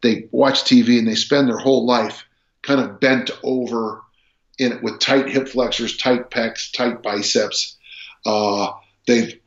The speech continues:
their lower back becomes kind of lax, loose. Uh,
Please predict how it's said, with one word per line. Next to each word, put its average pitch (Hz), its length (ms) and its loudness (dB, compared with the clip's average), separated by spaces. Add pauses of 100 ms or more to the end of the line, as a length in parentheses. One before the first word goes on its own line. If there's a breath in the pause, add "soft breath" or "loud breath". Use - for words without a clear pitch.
(840)
their 117 200 4
lower 131 420 4
back 120 280 2
becomes 110 300 -4
kind 101 240 -6
of 80 60 -16
lax, - 800 -4
loose. 120 840 2
Uh, 104 260 -4